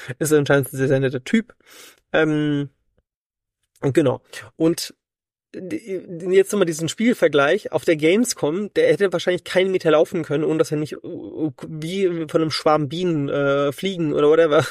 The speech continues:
<laughs> um den Kreis gewesen wäre. Ähm, vielleicht reden wir auch irgendwann nochmal über die Gamescom, was, was ich da gearbeitet habe. Das machen wir so, so eine Side Note. Ähm, äh, ja. Auf jeden Fall,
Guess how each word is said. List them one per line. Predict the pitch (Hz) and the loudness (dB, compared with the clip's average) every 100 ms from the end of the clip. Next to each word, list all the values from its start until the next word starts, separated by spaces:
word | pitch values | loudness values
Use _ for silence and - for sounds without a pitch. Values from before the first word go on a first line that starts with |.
| - | -6
<laughs> | 165 - | -2 0
um | 214 - | 0 -4
den | 208 185 | -4 -4
Kreis | - - 170 - | -4 -2 -4 -2
gewesen | 151 147 143 | -2 -2 -2
wäre. | 139 175 - - - 294 269 202 - | -4 -6 -12 -16 -10 -8 -6 -6 0
Ähm, | 160 180 185 | 4 4 2
vielleicht | - 170 233 | 0 2 2
reden | 294 269 | 0 2
wir | 226 | 2
auch | 190 | 4
irgendwann | 240 247 | 4 4
nochmal | 214 196 | 4 2
über | 160 | 0
die | 151 | 2
Gamescom, | 143 185 240 - 127 | 2 2 0 -2 -2
was, | 139 143 139 | -2 -2 2
was | 143 156 | 2 0
ich | 139 | 0
da | 143 | 2
gearbeitet | 151 143 147 135 | 2 2 2 2
habe. | 123 | -2
Das | 131 | -4
machen | 156 151 | -2 0
wir | 147 | 0
so, | 139 143 | -2 -4
so | 143 | -6
eine | 135 - | -8 -6
Side | - 139 143 | -2 -2 -2
Note. | 139 135 165 - - - - - _ - | -2 -2 -4 -14 -20 -18 -16 -18 _ 2
Ähm, | 165 180 196 190 190 208 _ _ _ _ _ _ _ _ _ - | 4 4 0 -2 -4 -8 _ _ _ _ _ _ _ _ _ -4
äh, | 165 160 160 160 - | 0 2 2 0 0
ja. | 139 - _ _ _ _ _ _ _ _ _ _ _ _ _ _ _ - | -2 -2 _ _ _ _ _ _ _ _ _ _ _ _ _ _ _ -4
Auf | 160 | 0
jeden | 214 220 | 0 0
Fall, | 185 165 160 170 | -4 -2 0 -2